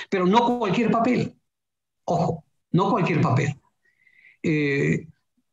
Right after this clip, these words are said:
es importante, eh, tomar como referencia, por ejemplo, los papeles que están fabricando en China, ¿no?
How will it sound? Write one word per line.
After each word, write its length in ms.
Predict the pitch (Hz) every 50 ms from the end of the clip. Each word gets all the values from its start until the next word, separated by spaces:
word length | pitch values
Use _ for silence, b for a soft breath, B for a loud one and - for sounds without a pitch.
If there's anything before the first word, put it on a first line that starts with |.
| _ _ _ _ -
es 180 | - 180 156 170
importante, 1000 | 190 208 - - 190 185 202 190 185 175 180 202 226 226 214 175 175 160 151 147 147
eh, 20 |
tomar 240 | 165 156 165 165 156
como 180 | 170 165 165
referencia, 720 | 160 175 185 190 190 196 185 180 170 175 165 - 190 190
por 160 | 180 190 196 185
ejemplo, 600 | 170 160 190 180 156 156 156 175 185 190 196 185
los 220 | 185 160 151 156
papeles 400 | 160 - - - 196 208 196 180
que 60 | 196 170
están 200 | 135 180 175 160
fabricando 480 | 160 156 127 127 127 - 143 135 127
en 120 | 123 120 117
China, 340 | 120 202 190 170 - 123 104
¿no? 360 | 104 107 117 143 208 220 -